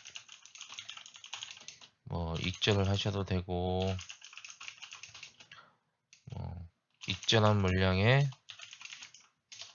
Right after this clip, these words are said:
일부, 어, 재매수, 가담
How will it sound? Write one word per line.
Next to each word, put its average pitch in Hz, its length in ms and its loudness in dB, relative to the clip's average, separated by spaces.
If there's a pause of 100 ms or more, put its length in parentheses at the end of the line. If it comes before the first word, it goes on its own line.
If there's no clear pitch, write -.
(1160)
일부, 113 640 2 (640)
어, 85 560 -6
재매수, 95 720 0 (800)
가담 87 600 -2